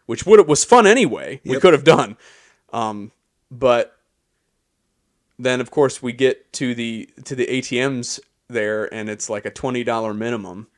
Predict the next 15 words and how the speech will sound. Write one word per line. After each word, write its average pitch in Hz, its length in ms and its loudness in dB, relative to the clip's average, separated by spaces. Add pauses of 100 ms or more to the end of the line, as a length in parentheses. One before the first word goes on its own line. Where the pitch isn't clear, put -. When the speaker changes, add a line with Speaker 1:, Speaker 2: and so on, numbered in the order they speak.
(360)
Speaker 1:
And 117 140 -10
then 113 140 -8
there's 110 220 -6
also, 127 480 -2
like, 117 260 -6
an 110 80 -8
extra 113 240 -10
ten 135 380 -8
dollars, 113 260 -2
there's, 120 180 -10
like, 123 140 -6
an 123 120 -10
eight 139 200 -4
dollar 127 200 -2
tax - 640 -8